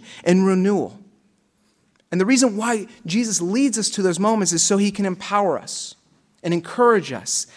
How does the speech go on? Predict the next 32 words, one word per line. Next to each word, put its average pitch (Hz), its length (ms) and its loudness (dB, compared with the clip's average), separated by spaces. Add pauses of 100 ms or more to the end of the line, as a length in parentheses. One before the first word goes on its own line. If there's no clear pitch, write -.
(140)
and 170 100 0
equip 247 340 -2
us 190 220 -4
with 185 140 0
his 175 160 -2
grace. 165 720 0 (640)
But 185 60 -2
we're 185 100 -2
not 233 220 0
to 220 60 -6
stay 202 280 -2
there, 127 240 -6 (420)
because 180 280 -2
after 247 320 -2
he's 214 240 -2
done 214 200 0
that, 190 300 -2 (120)
he 170 160 -2
leads 240 340 2
us 220 120 -4
back 165 320 -10
down 196 360 -2
through 196 300 -4
the 165 100 -6
valleys 151 600 -4 (340)
where 160 180 4
our 165 160 2
mission, 160 560 0 (880)
our 160 140 -6
purpose - 840 -4 (760)
really 196 260 4
dwells, 160 680 -6